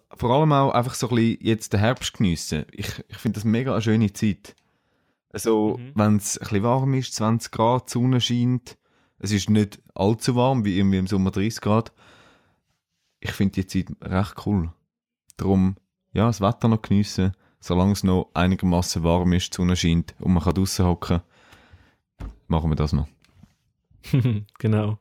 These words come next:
Speaker 2: Obwohl, manchmal ist es ein bisschen blöd wegen der Winterjacke. Also nimmst du am Morgen die Winterjacke mit und dann merkst du am Mittag, dass es irgendwie fünfundzwanzig Grad ist.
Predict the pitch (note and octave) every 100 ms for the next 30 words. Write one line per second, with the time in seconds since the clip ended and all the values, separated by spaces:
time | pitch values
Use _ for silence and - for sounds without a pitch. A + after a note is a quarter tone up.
0 | _ - - - - A#2+ C3+ F3 E3+ -
1 | B2+ D3+ D#3 D3 C3 A#2+ A#2+ C3+ B2 -
2 | A#2 A#2 C#3 C3+ A2 G2 - G#2 G#2+ -
3 | A#2 A2+ - A2+ A2 A#2+ - - - A#2+
4 | C#3 B2+ A#2 C3 - B2 C3+ - - -
5 | _ _ _ _ _ _ _ _ - A2+
6 | A2+ A2+ A2+ B2+ - A#2 B2 - A#2+ B2
7 | - A2+ - - - A#2 A2 A#2+ B2 -
8 | G#2+ A2 A2 G2+ B2+ B2 C3